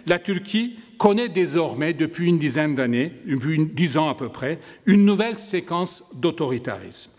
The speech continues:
qui se manifeste sous la forme d'un populisme islamo-nationaliste qui se manifeste aussi sous forme d'un régime autocratique. Celui-ci puise son énergie d'une soif de vengeance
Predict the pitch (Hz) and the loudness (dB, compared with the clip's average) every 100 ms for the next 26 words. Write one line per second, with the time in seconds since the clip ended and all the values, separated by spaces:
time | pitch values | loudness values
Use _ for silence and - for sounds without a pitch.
0 | - - 170 - 170 175 170 208 214 - | -20 -6 -2 0 0 0 0 -2 -2 -4
1 | 175 156 - 202 196 156 139 113 - - | -2 -2 2 2 2 0 -2 -4 -12 -12
2 | - 180 - 175 196 202 196 - - - | 2 2 2 -2 0 -2 -6 -12 -20 -20
3 | - - 175 - - 170 160 170 156 151 | -20 -4 -4 -2 -2 0 0 0 0 -2
4 | - 147 131 120 131 165 - - 165 170 | -2 -2 -2 0 -2 -2 -8 -6 -2 -2
5 | 185 - - - 151 151 143 - 160 156 | -6 -14 -2 2 4 4 2 2 0 0
6 | - 156 - 180 - 135 - 160 170 156 | 0 0 0 -6 -2 -2 2 4 4 0
7 | 156 - - 120 147 143 131 156 147 127 | -8 -12 -16 0 2 2 2 0 0 -4
8 | 175 175 - - - - 175 160 143 - | -4 -4 -8 -20 -20 2 4 4 -2 -2
9 | 107 - 120 - - - - - 170 185 | -8 -8 -14 -18 -20 -18 -6 2 2 2
10 | - 208 - - 208 196 - 170 165 160 | -2 -4 -4 2 2 0 -6 -4 -2 0
11 | 151 147 131 143 214 240 - - - - | -2 -4 -8 -4 -2 -4 -8 -20 -20 -16
12 | - 165 165 - 254 240 - 185 151 165 | 2 4 4 2 0 0 0 0 2 0
13 | 165 131 170 147 120 - - | 0 -2 0 0 -4 -8 -14